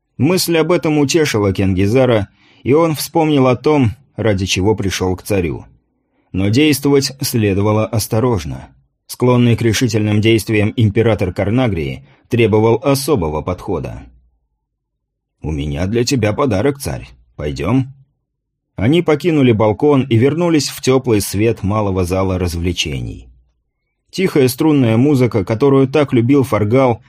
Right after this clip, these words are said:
наполняла пахнущий цветами воздух. Музыка приходила издалека, по хитроумным звуковым ходам, придуманным искусниками прежних императоров.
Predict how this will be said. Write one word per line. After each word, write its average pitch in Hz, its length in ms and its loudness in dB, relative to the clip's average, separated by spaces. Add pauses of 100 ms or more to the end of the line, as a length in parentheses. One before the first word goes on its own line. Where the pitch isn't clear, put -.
(260)
наполняла 143 600 2
пахнущий 139 680 0
цветами 110 500 0
воздух. 98 600 -4 (480)
Музыка 156 420 0
приходила 131 680 2
издалека, 113 920 2
по 92 80 -4
хитроумным 113 720 2
звуковым 107 540 0
ходам, 113 520 0
придуманным 110 640 0
искусниками 104 760 -2
прежних 98 520 -2
императоров. 90 760 -4